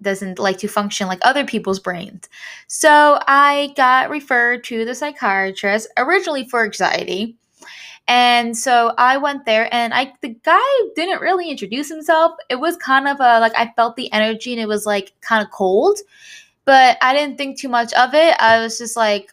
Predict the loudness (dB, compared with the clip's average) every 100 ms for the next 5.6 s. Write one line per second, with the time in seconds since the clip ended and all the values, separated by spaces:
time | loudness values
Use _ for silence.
0 | -6 -4 -2 0 0 0 -2 -2 -4 -2
1 | -6 -6 -8 -8 -8 -6 -4 -2 -2 -4
2 | -4 -4 -4 -4 -4 -6 -4 -2 0 -2
3 | -16 _ _ -4 -4 -2 2 2 0 -6
4 | -20 -8 -6 -4 -2 -2 0 2 4 4
5 | 2 0 2 4 6 4